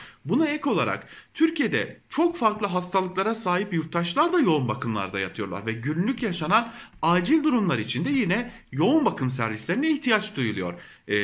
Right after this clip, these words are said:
ne yazık ki kanser hastaları, bilimum diğer, e, ağır hastalıkları yaşayan yurttaşlar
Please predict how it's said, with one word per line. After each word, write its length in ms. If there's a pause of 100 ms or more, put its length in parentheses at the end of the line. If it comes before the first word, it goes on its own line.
(340)
ne 180
yazık 280
ki 120
kanser 360
hastaları, 580
bilimum 560
diğer, 400
e, 200
ağır 240
hastalıkları 560
yaşayan 380
yurttaşlar 580